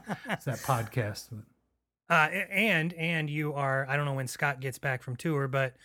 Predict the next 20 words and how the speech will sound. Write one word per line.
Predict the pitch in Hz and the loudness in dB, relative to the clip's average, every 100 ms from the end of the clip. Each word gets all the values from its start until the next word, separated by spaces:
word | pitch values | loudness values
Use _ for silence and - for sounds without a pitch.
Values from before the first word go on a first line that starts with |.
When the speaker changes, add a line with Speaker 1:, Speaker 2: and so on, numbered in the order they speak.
| - _ - | -20 _ -4
Speaker 1:
uh, | 127 127 | -2 0
you've | 135 143 | -2 0
been | 135 | -2
filling | - 151 139 139 | 0 0 0 0
in, | 135 139 | -2 2
and | 151 139 | 2 2
th-, | 165 139 | -2 -2
I | 139 | -2
think | 147 123 | -2 -6
this | 135 139 | -4 -6
will | 120 147 | -4 4
Speaker 2:
Right. | 156 123 - | 6 6 2
Speaker 1:
th-, | 170 - | -6 -2
this | 165 170 | -2 0
will | 165 | 0
come | 170 147 | 2 2
out, | 135 135 131 | 2 0 0
but, | 143 - 160 | 0 0 -2
but | 147 135 | -2 -2
you, | 147 | -6